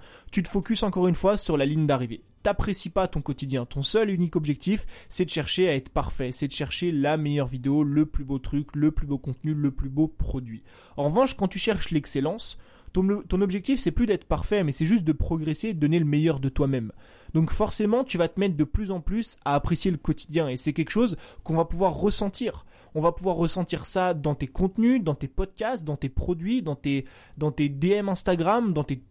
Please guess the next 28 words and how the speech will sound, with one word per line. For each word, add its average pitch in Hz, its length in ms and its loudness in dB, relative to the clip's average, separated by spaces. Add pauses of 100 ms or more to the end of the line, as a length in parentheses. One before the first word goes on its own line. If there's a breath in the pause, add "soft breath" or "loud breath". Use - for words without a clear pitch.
dans 156 100 4
tes 139 120 -2
stories 208 380 0
Instagram, 190 520 0
dans 151 80 0
tes 135 140 -4
vidéos 175 340 0
YouTube. 190 380 -2 (480 loud breath)
Plus 269 140 4
tu 254 120 0
vas 202 80 4
apprécier 180 320 2
le 160 80 -2
processus 185 580 0
au 160 60 2
quotidien, 156 500 2
déjà 165 280 4
plus, 233 340 4 (300 loud breath)
euh, 123 80 -8
ça - 160 -2
va 143 100 0
se - 100 -2
ressentir, 190 540 2
et 160 60 2
surtout 226 360 0
tu - 140 -6
vas 151 120 2
éviter 156 420 0